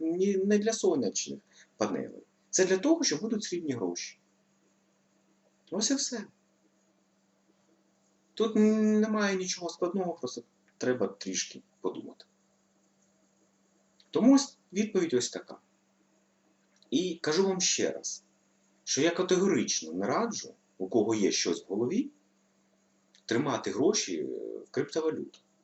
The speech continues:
Тому що це все просто припинять за одну хвилину.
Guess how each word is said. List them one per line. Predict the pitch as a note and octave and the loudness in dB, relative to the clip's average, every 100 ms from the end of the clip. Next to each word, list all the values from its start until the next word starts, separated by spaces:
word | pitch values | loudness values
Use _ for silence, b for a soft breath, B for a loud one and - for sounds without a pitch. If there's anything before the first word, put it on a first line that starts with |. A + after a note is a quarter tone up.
| _ _ _ _ _ _ _ - | _ _ _ _ _ _ _ -4
Тому | A#2 D3+ | 0 0
що | C#3+ - | 0 0
це | D3 - C#3 F2+ | 0 0 0 0
все | - - A#2 D#2 - _ _ _ _ | 0 0 0 -2 -8 _ _ _ _
просто | A#2 G#2+ - - C2 - | 2 2 2 -6 -14 -8
припинять | - - F#3+ C#4+ B3 - - _ _ _ _ _ _ _ _ _ _ _ _ _ _ - | -4 -2 4 4 2 -4 -14 _ _ _ _ _ _ _ _ _ _ _ _ _ _ -2
за | G#2 | 2
одну | C#3 G3 | 4 4
хвилину. | A#3 G#3 C#3+ D#2 - | 4 2 0 -2 -6